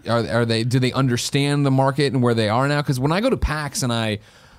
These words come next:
bop around, right? Like, it's awesome and pax amazing. There's a million great indie games. I walk around and I walk around the mega booth and I s-, don't stop until I see the game that speaks to me. Because I know that, uh, Gold Farm from I G N and somebody from GameSpot and somebody from, uh,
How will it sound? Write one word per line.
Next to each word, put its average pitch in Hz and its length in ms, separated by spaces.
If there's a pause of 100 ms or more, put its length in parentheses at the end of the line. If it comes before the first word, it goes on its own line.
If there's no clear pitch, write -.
(120)
bop 156 240
around, 135 360
right? 120 240
Like, 104 240
it's 147 160
awesome 139 280
and 110 80
pax 123 220
amazing. 110 280
There's 98 140
a 110 40
million 110 220
great 107 180
indie 101 180
games. 90 220 (400)
I 151 100
walk 165 240
around 135 320
and 107 80
I 110 60
walk 117 240
around 151 140
the 151 60
mega 123 200
booth 117 340
and 110 100
I 101 240
s-, - 140 (100)
don't 127 300
stop 117 280
until 113 160
I 104 40
see 110 140
the 110 100
game 104 220
that 101 80
speaks - 300
to 113 100
me. 95 220 (420)
Because 143 240
I 131 80
know 147 300
that, 120 360 (380)
uh, 131 280
Gold 147 300
Farm 143 200
from 135 220
I 120 140
G 120 220
N 113 360
and 110 460
somebody 151 260
from 131 180
GameSpot 110 600
and 113 200
somebody 175 240
from, 143 220
uh, 120 40